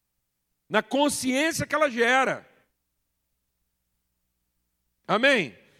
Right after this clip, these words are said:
Porque a missão é de Deus. E qual é a missão de Deus? Eu farei uma expressão de pessoa, eu farei um homem, de modo que esse homem, pessoa,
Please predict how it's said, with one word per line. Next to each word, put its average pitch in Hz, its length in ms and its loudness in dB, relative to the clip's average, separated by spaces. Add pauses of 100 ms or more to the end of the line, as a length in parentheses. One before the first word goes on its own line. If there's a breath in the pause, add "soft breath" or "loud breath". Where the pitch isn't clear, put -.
Porque - 220 -2
a 294 80 4
missão 294 480 -2
é 294 60 0
de 285 100 -8
Deus. 226 320 0
E 233 60 -8
qual 302 180 -2
é 294 40 2
a 285 40 -2
missão 240 320 -4
de 220 100 -4
Deus? 190 320 2 (300 soft breath)
Eu 254 260 2
farei 233 680 4
uma 240 160 -4
expressão 226 840 -2
de 240 100 -8
pessoa, 196 920 2 (320 soft breath)
eu 254 180 6
farei 233 560 4
um 240 160 2
homem, 233 760 6 (440 soft breath)
de 147 100 -6
modo 269 260 0
que 285 100 -10
esse - 260 -8
homem, 262 420 2
pessoa, 214 960 2